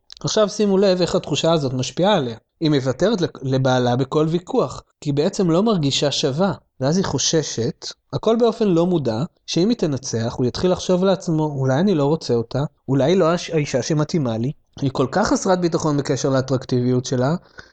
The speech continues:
שהיא מפוחד-, מפחדת לזעזע את המערכת. ומבחינתה לנצח בוויכוח ישר יעמיד אותה בסכנה.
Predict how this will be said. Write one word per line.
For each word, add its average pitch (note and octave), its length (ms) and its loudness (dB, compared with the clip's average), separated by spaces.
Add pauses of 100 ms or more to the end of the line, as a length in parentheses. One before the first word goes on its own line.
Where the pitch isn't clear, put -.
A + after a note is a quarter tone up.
שהיא C3 180 -2
מפוחד-, E3 640 -2
מפחדת D#3+ 540 -4
לזעזע B2 420 0
את C3+ 120 -2
המערכת. A2+ 640 -4 (200)
ומבחינתה C3+ 580 0
לנצח D3 500 0
בוויכוח C3+ 540 -2
ישר D#3 300 0
יעמיד B2+ 340 -2
אותה C#3+ 180 -2
בסכנה. A#2+ 580 -4